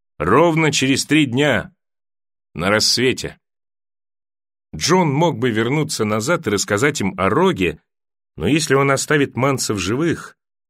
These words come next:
лорд Янос и сир Алисер сочтут это доказательством того, что он предатель.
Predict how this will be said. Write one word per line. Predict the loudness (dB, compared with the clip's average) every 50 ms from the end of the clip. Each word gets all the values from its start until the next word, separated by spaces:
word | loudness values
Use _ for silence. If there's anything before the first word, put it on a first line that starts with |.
| _ _ -6
лорд | 0 2 2 2 2 0 -4
Янос | -2 0 0 2 2 0 0 -2 -4 -4
и | -4 -2 -2
сир | -2 -2 0 0 2 2 2 0 -2 _
Алисер | -2 0 2 2 2 0 -2 -2 -4 -4 -4 -6 -6 -12 _ _ _ _ _
сочтут | -8 -4 -2 -2 -2 -2 -2 -2 0 -2 -2 -2 -4
это | -6 -4 -4 -4 -2
доказательством | -2 0 0 0 0 0 0 -2 -2 -4 -6 -6 -6 -4 -4 -4
того, | -2 -2 -2 -2
что | -2 -2 0 0
он | 0 0 -2
предатель. | -2 -2 0 0 0 -2 -2 -4 -8 -14 -16 _